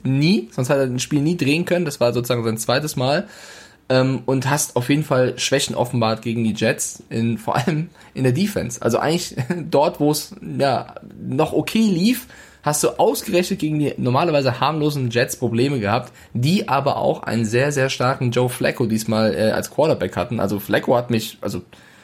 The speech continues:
das war das beste Flacco-Spiel seit Jahren, würde ich sagen. Also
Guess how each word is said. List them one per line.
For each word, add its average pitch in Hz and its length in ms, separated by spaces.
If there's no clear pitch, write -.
das 98 160
war 117 60
das 113 120
beste 127 240
Flacco-Spiel 120 460
seit 107 160
Jahren, 123 260
würde 151 120
ich 147 40
sagen. 151 300
Also 104 160